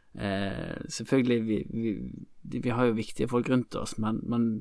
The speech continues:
vi må jo aller først ta vare på oss selv for å kunne, eh, ha en hverdag med de viktige folka rundt oss. Og det tror jeg liksom fort,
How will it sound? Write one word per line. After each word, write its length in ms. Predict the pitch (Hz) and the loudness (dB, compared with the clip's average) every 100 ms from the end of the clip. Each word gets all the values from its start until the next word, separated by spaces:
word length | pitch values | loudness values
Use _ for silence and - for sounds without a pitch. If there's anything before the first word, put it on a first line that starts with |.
| - - - - | -6 -12 -16 -10
vi 240 | - 123 | -2 4
må 160 | 123 123 | 4 4
jo 80 | |
aller 200 | 95 113 | 4 2
først 200 | - 113 - | 0 -6 -4
ta 80 | 107 | -2
vare 160 | 131 - | 0 0
på 120 | 110 | 0
oss 120 | - | 2
selv 240 | 104 64 | 2 0
for 240 | - 101 98 | -4 -2 -2
å 80 | - | 0
kunne, 340 | 101 95 90 - _ _ - _ | 0 0 -4 -10 _ _ -20 _
eh, 800 | - 50 50 - 57 - - - - | -10 -8 -6 -6 -6 -6 -8 -8 -2
ha 120 | 131 110 | 2 2
en 100 | 101 | 2
hverdag 400 | 76 78 73 - | -2 -4 -4 -2
med 200 | 107 107 | 0 2
de 100 | 98 | 0
viktige 320 | - - 107 104 | -4 -4 -4 -2
folka 280 | 107 107 110 | -2 -2 0
rundt 360 | 139 - - | 0 -2 -10
oss. 260 | - - - - - - - - | -10 -8 -10 -12 -20 -20 -16 -8
Og 140 | - | -2
det 80 | 151 | -2
tror 220 | - 165 151 | 0 0 2
jeg 80 | 127 | 0
liksom 220 | 131 131 | 0 2
fort, 480 | 139 - - - | 2 0 -10 -14